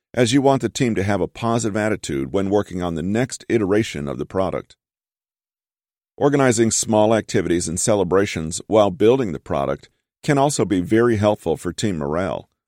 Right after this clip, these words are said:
When the team hits a key milestone, you might go on an outing to play mini golf.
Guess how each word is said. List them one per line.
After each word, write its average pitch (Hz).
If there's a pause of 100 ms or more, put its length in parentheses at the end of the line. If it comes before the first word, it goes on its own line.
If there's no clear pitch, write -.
(480)
When 127
the 113
team 139
hits 123
a 98
key 120
milestone, 113 (440)
you 135
might 143
go 101
on 98
an 92
outing 104
to 104
play 113
mini 117
golf. 95